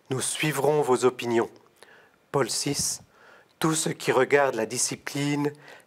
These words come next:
les honneurs, les prérogatives,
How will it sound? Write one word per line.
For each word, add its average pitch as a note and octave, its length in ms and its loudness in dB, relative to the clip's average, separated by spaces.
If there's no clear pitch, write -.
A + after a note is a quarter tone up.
les A2+ 200 0
honneurs, C#3 560 4
les B2+ 80 -10
prérogatives, C3+ 1000 0